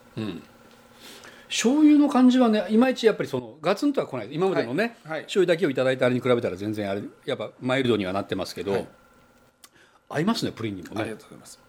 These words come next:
Speaker 1: まあ、僕は何が伝えたかったかというと、
Speaker 2: うん。うん。
Speaker 1: このお醤油っていうのは、
Speaker 2: うん。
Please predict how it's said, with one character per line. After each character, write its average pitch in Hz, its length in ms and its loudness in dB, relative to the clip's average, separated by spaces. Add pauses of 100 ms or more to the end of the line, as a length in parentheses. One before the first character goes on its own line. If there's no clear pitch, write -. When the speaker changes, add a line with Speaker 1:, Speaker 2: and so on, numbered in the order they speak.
(140)
Speaker 1:
ま 185 100 0
あ、 - 20 4
僕 170 240 -6
は 269 80 0
何 190 220 0
が 247 120 -2
伝 - 320 -12
え - 40 -10
た 269 80 -12
か 269 100 -8
っ 269 80 -16
た 254 100 -10
か 240 120 -10
と 196 80 -4
い 156 100 0
う 110 60 -8
と、 135 340 -14
Speaker 2:
う 185 60 -4
ん。 143 40 0
う - 20 2
ん。 101 40 -6 (340)
Speaker 1:
こ 165 100 -6
の 143 140 -6
お 160 40 -4
醤 285 240 -6
油 294 120 -6
っ 294 40 -20
て 294 80 -10
い - 20 -8
う 254 40 -10
の 208 100 -2
は、 175 380 -2
Speaker 2:
う 143 60 -2
ん。 107 200 -8